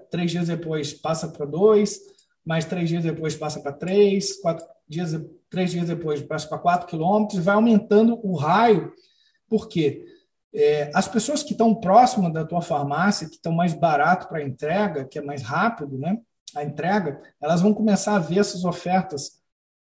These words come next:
todo momento no celular delas. E as pessoas estão com o celular o tempo inteiro na mão.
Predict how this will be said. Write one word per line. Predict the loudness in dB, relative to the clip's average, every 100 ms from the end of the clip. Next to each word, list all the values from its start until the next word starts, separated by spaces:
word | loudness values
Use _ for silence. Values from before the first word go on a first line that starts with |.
| _
todo | 6 10 10 8
momento | 4 4 0 -2 -4
no | -4
celular | -4 -4 -2 -2
delas. | -4 -8 -12 -18 -20 _ _ _ -4
E |
as | -4
pessoas | -2 -4 -4
estão | -2 -2
com | 0
o |
celular | -2 -2 0 -2
o | 0
tempo | -2 0
inteiro | 0 -2 -4 -4
na | -6 -6
mão. | -6 -10